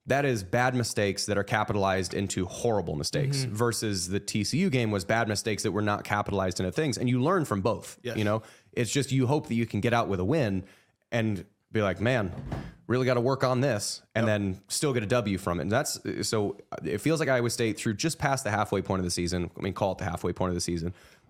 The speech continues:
Speaker 1: Just through, through the halfway point of the season, it feels like they've kind of identified the team they are going to become and the way they're going to play,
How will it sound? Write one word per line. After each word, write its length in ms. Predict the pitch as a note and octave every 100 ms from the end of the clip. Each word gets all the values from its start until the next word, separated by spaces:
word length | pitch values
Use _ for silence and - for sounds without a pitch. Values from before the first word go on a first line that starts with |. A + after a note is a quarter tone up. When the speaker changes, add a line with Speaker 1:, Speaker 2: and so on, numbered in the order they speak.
| _ G#2
Speaker 1:
Just 260 | B2+ D3+
through, 120 | D3 B2
through 160 | C#3
the 60 | A#2+
halfway 240 | A#2+ A#2+
point 180 | G#2+ A2+
of 40 | G2+
the 60 |
season, 340 | F#2+ G2+ G2+ -
it 160 | G#2
feels 340 | - C3 D3+ B2
like 200 | A#2+ G#2+
they've 200 | A2 G#2+
kind 220 | - A2+
of 80 | G#2
identified 600 | G#2+ G2+ G#2+ G#2 G2 F#2
the 60 | G2
team 420 | - A2 G#2+ G2+
they 120 | F#2+
are 80 | F#2
going 260 | F#2+ F#2+ F#2
to 120 | E2+
become 480 | F2 - B2+ F#2+ F2+
and 140 | F#2+
the 60 | F#2
way 220 | G2 G2+
they're 120 | F#2+
going 240 | F2 F#2 F2+
to 60 |
play, 440 | - A2 G2 F2+